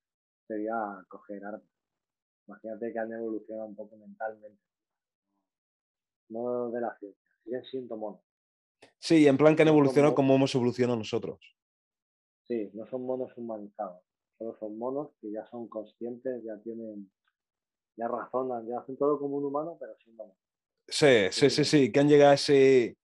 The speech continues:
Speaker 2: a ese, mm,
Speaker 1: Lógico.
Speaker 2: brillo, en plan,
Speaker 1: Sí.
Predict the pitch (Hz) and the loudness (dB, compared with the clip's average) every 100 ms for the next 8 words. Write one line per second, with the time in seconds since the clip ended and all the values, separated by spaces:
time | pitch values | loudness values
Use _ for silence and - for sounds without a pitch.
0 | _ _ _ _ _ 131 135 - 139 135 | _ _ _ _ _ -2 -2 0 4 6
1 | 135 131 131 127 123 117 113 113 147 139 | 6 6 6 4 0 -4 -6 0 0 2
2 | 117 110 107 131 127 127 123 123 123 - | 0 -2 2 2 2 0 -2 -4 -8 -12